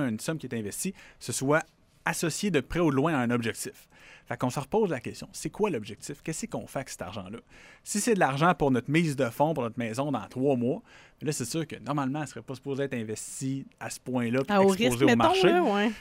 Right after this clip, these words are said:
Speaker 1: Mais à seconde où on sait que c'est de l'argent pour un projet dans trois, quatre, cinq, dix, vingt, trente, quarante ans, on prend jamais de décision à court terme pour des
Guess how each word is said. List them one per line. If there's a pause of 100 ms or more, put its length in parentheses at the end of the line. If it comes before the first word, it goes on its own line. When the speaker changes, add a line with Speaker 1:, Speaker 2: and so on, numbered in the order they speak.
(140)
Speaker 1:
Mais
à
seconde
où (160)
on
sait
que
c'est
de
l'argent
pour
un
projet
dans (280)
trois,
quatre,
cinq, (160)
dix,
vingt,
trente, (160)
quarante
ans, (500)
on
prend
jamais
de
décision
à
court
terme
pour
des